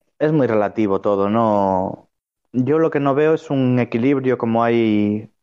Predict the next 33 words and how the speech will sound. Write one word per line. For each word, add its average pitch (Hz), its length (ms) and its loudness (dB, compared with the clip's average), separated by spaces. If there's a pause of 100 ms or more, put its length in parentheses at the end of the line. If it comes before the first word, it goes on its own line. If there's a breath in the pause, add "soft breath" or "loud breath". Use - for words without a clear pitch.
en 117 180 -2
un 113 100 0
partido 110 400 0
de 104 80 0
fútbol 123 380 0
o 107 200 2
en 107 160 -2
historias 110 400 -2
así, 117 240 -4
que 104 120 -4
cuando 113 200 -4
un 147 100 0
equipo 131 240 -4
es 113 60 -4
muy 113 140 0
bueno, 147 500 -2 (320 loud breath)
sabes 175 180 0
que 117 100 -4
te 110 80 -2
va 101 100 0
a - 20 -2
ganar. 101 300 -2
Por 113 100 -2
mucho 147 260 -2
que 117 100 -2
tú 120 140 -2
luches, 123 420 -2
intentes 117 400 -2
hacerlo 101 320 0
bien 123 340 0
y 104 100 0
gastes 110 400 -6
tickets, 127 560 -6